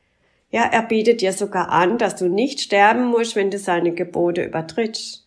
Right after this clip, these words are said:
Jesus ist nämlich dafür gestorben. Frag doch mal einen kleinen Mose oder eine kleine Mosi,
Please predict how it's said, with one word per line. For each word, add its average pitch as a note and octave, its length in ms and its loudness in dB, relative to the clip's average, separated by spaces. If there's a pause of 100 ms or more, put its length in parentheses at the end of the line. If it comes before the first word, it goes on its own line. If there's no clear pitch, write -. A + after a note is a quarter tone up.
(240)
Jesus A#3 440 -4
ist F3 160 -8
nämlich E3+ 300 0
dafür F3 320 -4
gestorben. D#3+ 760 -4 (920)
Frag D4+ 380 0
doch C4+ 180 0
mal F3 380 2
einen F#3 300 0
kleinen F#3 420 2
Mose F#3 540 0
oder E3+ 260 -4
eine F3+ 240 -2
kleine F3 400 -2
Mosi, E3+ 800 -4